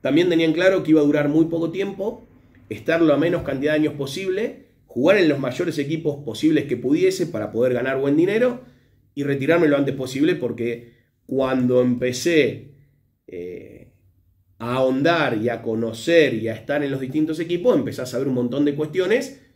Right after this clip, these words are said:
que no son tan lindas como se ven en la imagen, eh, sino que, por el muy contrario, son más, eh, complicadas de lo que uno piensa, ¿no? Entonces,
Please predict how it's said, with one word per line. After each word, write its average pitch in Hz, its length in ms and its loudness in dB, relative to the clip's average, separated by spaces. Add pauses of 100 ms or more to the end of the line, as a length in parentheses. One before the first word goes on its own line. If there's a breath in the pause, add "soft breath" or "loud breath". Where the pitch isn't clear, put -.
que 107 120 -6
no 120 80 -4
son 151 260 2
tan 139 200 0
lindas 147 300 0
como 120 200 -4
se 104 160 -6
ven 123 220 0
en 123 120 0
la 107 60 -2
imagen, 156 680 -2 (380 loud breath)
eh, 101 420 -4
sino 123 260 -2
que, 123 340 -2 (1040)
por 98 180 -4
el 95 120 -2
muy 120 200 0
contrario, 175 840 0 (340)
son 127 260 -4
más, 143 520 -4
eh, 101 420 -6
complicadas 143 720 0
de 135 80 2
lo 123 140 -2
que 127 60 -2
uno 120 160 -2
piensa, 98 420 -4
¿no? 113 80 -6
Entonces, 139 540 -4